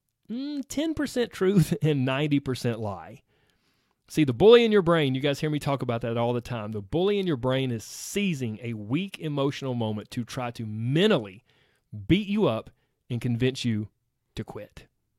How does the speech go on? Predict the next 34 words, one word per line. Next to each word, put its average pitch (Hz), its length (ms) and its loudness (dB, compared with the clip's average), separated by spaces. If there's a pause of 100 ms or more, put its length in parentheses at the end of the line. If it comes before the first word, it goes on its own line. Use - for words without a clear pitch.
(300)
Because - 240 -12
that's - 240 -2
what 127 140 0
the 127 60 -2
bully 110 220 -2
does. 101 440 -14
The 113 80 -8
bully 113 260 -2
wants 110 220 -8
to - 120 -20
ber-, 104 300 -6
berate 120 480 -2
you, 196 180 0
belittle 147 460 2
you, 208 140 0
discourage 185 540 0
you, 220 120 -2
and 131 120 -4
keep - 300 -6
you 180 220 2
exactly 143 540 0
where 120 240 2
you 117 280 0
are. 95 300 -8 (840)
But 120 120 -2
you 175 200 6
need 277 180 6
to 160 80 0
understand 110 480 -6 (1000)
that 127 220 -4
those 127 220 2
big, 156 440 2
sweeping, 147 580 0
general, 139 380 0